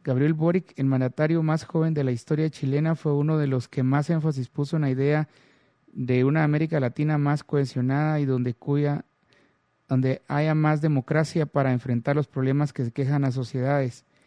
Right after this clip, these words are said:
se incentive la participación y se respete a quien piense distinto. Me rebelo contra el abismo que algunos pretenden cavar ante la legítima diversidad de opiniones. Desde Chile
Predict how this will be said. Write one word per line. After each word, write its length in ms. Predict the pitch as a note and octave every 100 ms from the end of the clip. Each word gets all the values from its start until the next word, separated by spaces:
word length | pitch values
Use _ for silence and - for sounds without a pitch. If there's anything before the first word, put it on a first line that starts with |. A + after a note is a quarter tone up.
| _ _ _
se 380 | _ - C#3+ C3+
incentive 680 | C3 B2 B2+ A#2+ D#3 D#3 D#3+
la 120 | D3
participación 720 | C#3 B2 A#2 B2 B2 - D3 D3+
y 60 |
se 120 | D3
respete 460 | B2+ A#2 - C#3 D3+
a 60 | C#3
quien 240 | B2+ A#2
piense 360 | - C3 B2 C#3
distinto. 560 | A#2 - D3 C3+ - _ _ _ _ _ _ _ _
Me 200 | C#3 C3
rebelo 460 | B2+ C3+ D3+ E3+ E3+
contra 380 | D#3 C#3 C3+ C3
el 100 | B2+
abismo 580 | B2+ C3+ D#3 E3 E3+ D#3+
que 120 | C#3
algunos 420 | C3 C3+ D#3+ D#3+
pretenden 480 | - B2+ D3 D#3 D#3
cavar 380 | C#3+ C3 C#3 D#3
ante 220 | D3+ C3+
la 100 | B2
legítima 500 | A#2 C#3 D#3 D3+ C#3
diversidad 440 | C3 A#2+ - C3
de 80 | C3+
opiniones. 600 | C#3 C3+ C3+ D3+ C3 - _ _ _ _ -
Desde 260 | B2+ B2+ B2
Chile 440 | - E3 E3+